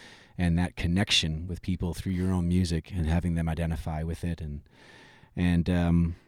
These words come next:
you know, there's all these other things that we do that <sighs> are not as pure, as we're saying, like, um, uh, the vanity metrics and,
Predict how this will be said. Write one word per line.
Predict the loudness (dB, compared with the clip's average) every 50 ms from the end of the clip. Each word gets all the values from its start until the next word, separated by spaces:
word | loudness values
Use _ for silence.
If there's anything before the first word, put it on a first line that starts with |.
| _ _
you | 8 8
know, | 10 10
there's | 8 8 8 8
all | 6 8
these | 8 8 6 6 2 -2
other | -2 2 2 2 2
things | 2 4 4 4 4 4 2
that | 0 -2 -2
we | -2 -2 0 0
do | 0 2 2 4 4 2 2 -2 -4 -10 -18 -20 -20 -20 -20 -20 _ _ -8 -4
that | -2 0 2 2 0 -2 -4 _ -8 -6 -6 -8 -8 -12 -16
<sighs> | -18 -20 -20 -20 -20 -20 -20 -12 -4
are | 2 4 6
not | 6 6 6 4 2
as | 0 -2
pure, | -4 -6 -6 -6 -4 -4 -6 -8 -6 -6
as | -6 -4 -4
we're | -4 -4
saying, | -2 -2 -2 0 0 0 -2 -2
like, | -2 -2 -2 -2 -4 -4 -4
um, | -4 -2 -2 -2 -2 -4 -4 -8 -14 _ _ _ -20 -20 -20 -20 -20 -20 -20 -20 _ _ -6
uh, | -2 -2 0 0 0 -2 -2 -4 -4 -4
the | -2 0
vanity | 2 2 4 4 4 4
metrics | 4 4 2 0 0 -4 -4 -4 -4 -6 -4
and, | -2 0 0 0 -2 -2